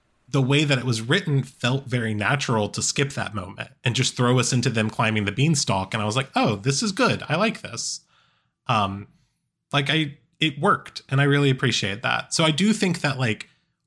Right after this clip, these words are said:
while historically there have been a lot of pacing problems with the main set story,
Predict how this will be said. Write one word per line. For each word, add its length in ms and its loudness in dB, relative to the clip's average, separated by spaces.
while 300 4
historically 640 0
there 160 0
have 160 -2
been 240 0
a 60 -6
lot 200 -4
of 100 -8
pacing 380 -2
problems 640 0
with 180 0
the 60 -2
main 240 2
set 280 0
story, 580 0